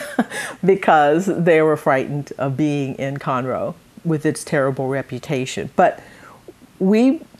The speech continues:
moved there when I was an infant. I was born in Livingston, which is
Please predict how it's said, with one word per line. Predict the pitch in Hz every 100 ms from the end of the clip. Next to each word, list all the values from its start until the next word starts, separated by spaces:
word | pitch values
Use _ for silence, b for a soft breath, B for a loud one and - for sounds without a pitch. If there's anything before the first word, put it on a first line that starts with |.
| -
moved | 180 190 220 175
there | 165 147 160
when | 160 147 -
I | 147
was | 156 147 139 139 143 - -
an | 156
infant. | 156 156 151
I | 143
was | 143
born | 143 165 170
in | 151
Livingston, | 156 165 160 - 113 127
which | 143 120 -
is | 131 -